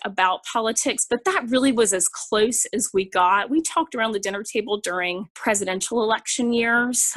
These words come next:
My family was big Reagan Republicans, and they loved Ronald Reagan, and never quite had that same sort of enthusiasm for candidates since then, really. But, but no, honestly, it wasn't until college that I really got the bug.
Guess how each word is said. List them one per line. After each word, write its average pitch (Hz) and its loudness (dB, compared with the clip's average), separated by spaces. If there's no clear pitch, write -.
My 196 -10
family 190 -6
was 196 -6
big 208 2
Reagan 202 0
Republicans, 214 -4
and 196 2
they 190 -4
loved 226 0
Ronald 202 -2
Reagan, 185 0
and 180 -4
never 247 2
quite 190 0
had 202 0
that 190 0
same 196 0
sort 190 -2
of 185 -12
enthusiasm 180 -2
for 170 -8
candidates 175 -4
since 175 -2
then, 147 -6
really. 147 -4
But, 190 2
but 285 4
no, 285 6
honestly, 233 2
it 190 -2
wasn't 202 -2
until 185 -10
college 160 -4
that 170 -4
I 165 -6
really 160 -6
got - -8
the - -20
bug. - -16